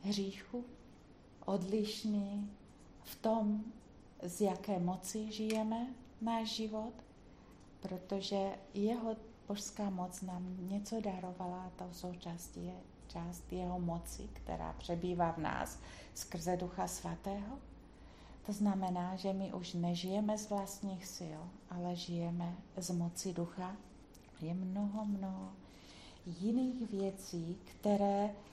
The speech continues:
vlastně ten vztah, který v nás je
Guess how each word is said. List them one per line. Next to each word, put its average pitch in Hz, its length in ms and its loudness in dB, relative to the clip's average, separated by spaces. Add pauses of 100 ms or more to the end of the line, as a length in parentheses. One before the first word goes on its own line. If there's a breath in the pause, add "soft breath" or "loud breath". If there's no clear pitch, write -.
(340 loud breath)
vlastně 233 920 6 (1040)
ten 220 280 8
vztah, 247 500 2 (220)
který 196 320 4
v 190 100 0
nás 175 440 2
je 165 280 0